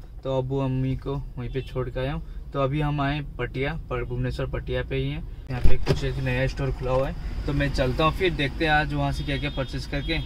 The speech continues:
फिर अभी देखते हैं और क्या क्या आज का plan है। मेरे को भाई plan के बारे में कुछ नहीं पता, क्या लेने वाले हैं, कहाँ जाने वाले हैं, but मेरे को बस इतना पता है car drive करूँगा, फिर कहीं बोलेंगे फिर मैं वहीं लेके चलूँगा। और के साथ साथ Google Map देख के,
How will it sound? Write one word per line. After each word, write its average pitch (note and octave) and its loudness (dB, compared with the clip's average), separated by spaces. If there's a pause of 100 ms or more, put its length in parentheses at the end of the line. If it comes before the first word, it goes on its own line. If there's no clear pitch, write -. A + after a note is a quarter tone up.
(340)
फिर B2+ -2
अभी C3+ 0
देखते C3+ -4
हैं B2+ 0
और B2+ 0
क्या B2+ -2
क्या B2+ -2
आज B2 -4 (100)
का B2+ -6
plan A#2 -6
है। G#2+ -6 (540)
मेरे C#3+ 2
को F3+ 4
भाई F3 6
plan D3+ 2
के D#3 -4
बारे D#3 4
में E3 0
कुछ - -2
नहीं D#3 0
पता, C#3+ 0
क्या D3+ 0
लेने C#3+ 2
वाले C#3 2
हैं, D3+ -4
कहाँ C#3 0
जाने C#3 2
वाले C3 0
हैं, - -2
but D3+ 6
मेरे D3+ 6
को D3+ 0
बस D#3 2
इतना D3+ 0
पता D3 0
है E3 0
car B2+ 2
drive B2+ 0
करूँगा, C#3+ 0
फिर - 0
कहीं D3+ 10
बोलेंगे D3+ 6
फिर D3+ -2
मैं D3 2
वहीं C#3+ 2
लेके D3 2
चलूँगा। B2+ -2 (440)
और C#3 4
के D3+ 4
साथ C3+ 4
साथ D3 4
Google C#3 6
Map C#3 2
देख C#3 6
के, D3+ 0